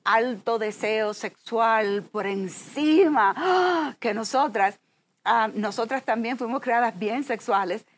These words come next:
eh, sí es cierto de que nosotras, por nuestra forma de, de, de haber sido creadas,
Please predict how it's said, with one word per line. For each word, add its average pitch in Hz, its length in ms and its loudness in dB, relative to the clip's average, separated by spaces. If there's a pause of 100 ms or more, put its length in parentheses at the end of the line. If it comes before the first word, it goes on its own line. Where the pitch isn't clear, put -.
(400)
eh, 240 260 2
sí 302 340 0
es 311 120 0
cierto 247 640 -2
de 202 200 -4
que 226 140 -4
nosotras, 208 720 -2 (880)
por 208 180 0
nuestra 208 340 -4
forma 277 520 0
de, 208 200 -2
de, 180 220 -6
de 175 160 -4
haber 180 140 -4
sido 226 300 -6
creadas, 185 640 -2